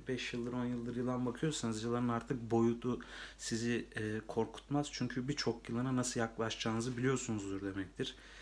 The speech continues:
E, bir sonraki videoda ben yılana nasıl yaklaşılır onun da size videosunu çekmek istiyorum. Ki, e,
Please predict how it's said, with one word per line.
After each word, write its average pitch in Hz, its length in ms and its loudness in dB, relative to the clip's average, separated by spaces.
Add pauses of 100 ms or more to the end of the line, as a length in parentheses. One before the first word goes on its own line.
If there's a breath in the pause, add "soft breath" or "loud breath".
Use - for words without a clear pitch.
(380 loud breath)
E, 110 40 0 (560)
bir 147 60 0
sonraki 143 460 6
videoda 135 360 2
ben 139 180 2 (800)
yılana 127 300 6
nasıl 131 260 2
yaklaşılır 127 480 0
onun 131 300 2
da 113 60 -2
size 107 300 -4
videosunu 101 440 -6
çekmek 98 380 -6
istiyorum. - 400 -4 (800 loud breath)
Ki, 139 360 8 (180)
e, 110 320 4